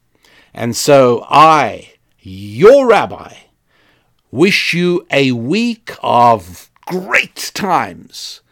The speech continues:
with your family, with your finances, with your friendships, with your faith,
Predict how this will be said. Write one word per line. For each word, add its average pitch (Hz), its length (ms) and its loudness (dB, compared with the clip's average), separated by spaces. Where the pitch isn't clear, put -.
with - 260 -10
your 110 140 -2
family, 131 640 0
with 117 200 -4
your 165 120 4
finances, 120 1120 -4
with 123 180 -6
your 139 160 2
friendships, - 920 -6
with - 200 -8
your 113 160 -2
faith, - 680 -4